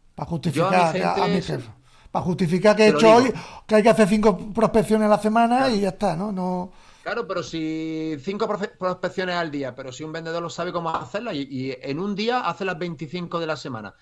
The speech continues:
Speaker 2: Pero de eso no se trata. Eh, yo a mi gente le digo que tienen que hacer las que crean ellos que es conveniente para,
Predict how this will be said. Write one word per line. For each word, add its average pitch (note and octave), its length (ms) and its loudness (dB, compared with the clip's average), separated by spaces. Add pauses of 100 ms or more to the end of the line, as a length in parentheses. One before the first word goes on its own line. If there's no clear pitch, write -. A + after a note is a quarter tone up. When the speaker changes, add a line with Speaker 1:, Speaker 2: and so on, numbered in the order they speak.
(200)
Speaker 2:
Pero G#2+ 140 -14
de G#2+ 80 -8
eso D#3+ 440 -4
no G3 160 -4
se D#3+ 160 -8
trata. D#3+ 440 -4 (240)
Eh, A#2+ 360 -10
yo C3+ 100 -2
a C#3+ 40 -4
mi D#3 80 -4
gente D#3+ 320 -4
le D#3+ 100 -2
digo D#3+ 240 -2
que E3 100 -8
tienen D#3 680 -8
que D#3 80 -8
hacer E3 380 -4
las D#3+ 180 -6
que A#2+ 220 -14
crean D#3+ 260 -6
ellos E3 160 -8
que - 80 -10
es E3+ 60 -8
conveniente D#3+ 500 -6
para, D#3+ 320 -2